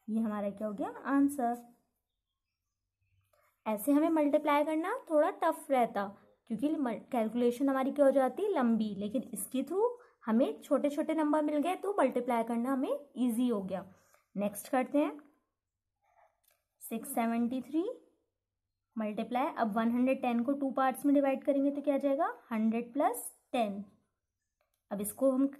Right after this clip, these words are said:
फिर से ओपन करते हैं, जैसे हमने फर्स्ट क्वेश्चन को किया था। सिक्स सेवेंटी थ्री मल्टीप्लाई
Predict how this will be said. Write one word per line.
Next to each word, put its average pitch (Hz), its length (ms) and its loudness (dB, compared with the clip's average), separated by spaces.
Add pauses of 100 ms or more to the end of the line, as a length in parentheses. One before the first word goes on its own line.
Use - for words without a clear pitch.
(260)
फिर 226 120 -2
से 254 140 0
ओपन 285 300 4
करते 285 220 2
हैं, 339 80 -2
जैसे 302 200 -2
हमने 269 180 2
फर्स्ट 220 340 -4
क्वेश्चन 269 320 0
को 285 140 0
किया 294 240 2
था। 330 160 -4 (920)
सिक्स - 460 -14
सेवेंटी 240 460 -2
थ्री 339 280 -6 (360)
मल्टीप्लाई 214 600 -8